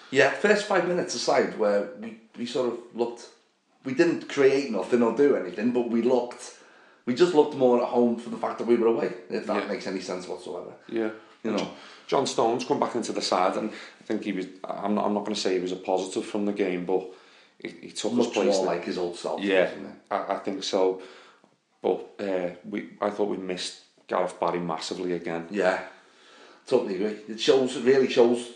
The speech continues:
Speaker 1: I mean, as much as we've slagged him, this season he's been different class.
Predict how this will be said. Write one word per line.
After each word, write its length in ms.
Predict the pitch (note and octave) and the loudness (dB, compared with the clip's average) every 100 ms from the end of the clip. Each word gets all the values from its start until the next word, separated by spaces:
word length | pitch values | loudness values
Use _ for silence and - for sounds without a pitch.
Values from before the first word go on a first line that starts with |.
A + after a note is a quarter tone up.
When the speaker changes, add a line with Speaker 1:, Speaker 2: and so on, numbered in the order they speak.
| - _ - - | -20 _ -18 -8
Speaker 1:
I 40 | |
mean, 200 | G#2+ G#2 | -4 -2
as 140 | G2+ A#2 | -2 -2
much 180 | B2+ G2+ | -4 -4
as 80 | |
we've 160 | A2 A2 | -8 -4
slagged 260 | A2+ A#2 F#2 | 0 -2 -2
him, 160 | F#2 | -4
this 180 | G#2 A2 | -4 -4
season 260 | A2+ G2+ G2 | -6 -4 -4
he's 100 | F2+ | -4
been 360 | F#2 F#2 F2+ - - | -4 -4 -6 -10 -6
different 340 | G#2+ G#2 F2 | -6 -6 -10
class. 480 | - E2+ E2 - - | -6 -4 -4 -6 -14